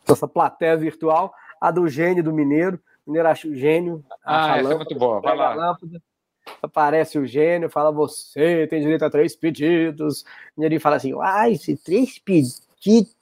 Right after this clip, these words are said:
Speaker 1: gente, três, nossa, tá coisa."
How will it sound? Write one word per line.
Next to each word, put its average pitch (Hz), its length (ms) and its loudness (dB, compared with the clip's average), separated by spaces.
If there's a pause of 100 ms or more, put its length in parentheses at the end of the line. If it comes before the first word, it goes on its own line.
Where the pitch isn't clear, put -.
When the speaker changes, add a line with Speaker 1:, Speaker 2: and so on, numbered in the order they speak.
(500)
Speaker 1:
gente, 185 880 -2 (240)
três, 196 760 0
nossa, 180 680 0
tá - 320 0 (220)
coisa." 165 760 -2